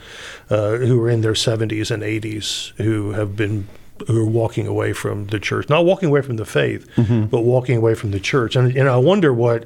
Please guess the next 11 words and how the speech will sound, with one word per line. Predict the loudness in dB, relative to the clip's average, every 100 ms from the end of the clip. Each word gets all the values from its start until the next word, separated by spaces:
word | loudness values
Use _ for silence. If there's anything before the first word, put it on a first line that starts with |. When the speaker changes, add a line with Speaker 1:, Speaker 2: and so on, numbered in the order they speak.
| -12 -20 -8 0
Speaker 1:
that | 2 2
looks | 2 2 0 0
like | 2 2 -2 -2
in | 0 0
the | 0
future, | 0 0 -2 -2
that | 0 4
it's | 4
Speaker 2:
Mm-hmm. | 4
Speaker 1:
one | 4 2
step | -2 -2 -2 -2